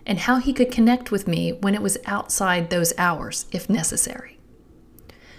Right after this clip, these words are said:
Once I had that defining our boundaries conversation with my manager, it started to be less stressful for me, giving my manager clarity for what expectations he may have for the hours that I worked.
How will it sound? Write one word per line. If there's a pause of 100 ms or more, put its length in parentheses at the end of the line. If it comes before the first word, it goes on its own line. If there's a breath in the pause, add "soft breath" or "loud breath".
(200 loud breath)
Once
I
had
that
defining
our
boundaries
conversation
with
my
manager, (420 soft breath)
it
started
to
be (140)
less
stressful
for
me, (520 soft breath)
giving
my
manager
clarity
for
what
expectations
he
may
have
for
the
hours
that
I
worked.